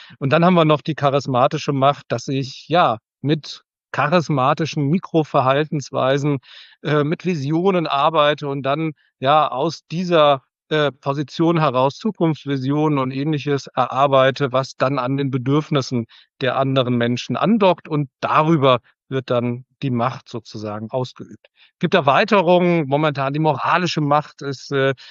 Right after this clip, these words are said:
durchaus im Internet häufig zu finden, dass Menschen versuchen, mit Moral auf andere Menschen einzuwirken oder auch aktiv danach su-, suchen, hat der Prominente mal vor zehn Jahren irgendwie was Falsches gesagt, was moralisch irgendwie nicht in die Zeit passt.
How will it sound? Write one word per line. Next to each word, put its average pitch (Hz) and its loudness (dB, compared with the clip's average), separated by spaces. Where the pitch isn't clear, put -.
durchaus 156 2
im 151 -4
Internet 139 0
häufig 147 0
zu - -8
finden, 156 0
dass 135 -2
Menschen 151 -6
versuchen, 147 0
mit 151 -6
Moral 147 0
auf 143 2
andere 160 2
Menschen 143 -4
einzuwirken 156 0
oder 131 -6
auch 131 -2
aktiv 170 -6
danach 139 2
su-, 185 -6
suchen, 156 -2
hat 147 -2
der 135 0
Prominente 139 0
mal 147 2
vor 135 0
zehn 160 -2
Jahren 151 2
irgendwie 147 -2
was 151 -2
Falsches 160 0
gesagt, 147 0
was 139 -2
moralisch 139 -2
irgendwie 147 -2
nicht 170 -2
in 165 -4
die 147 -4
Zeit 135 -4
passt. 135 0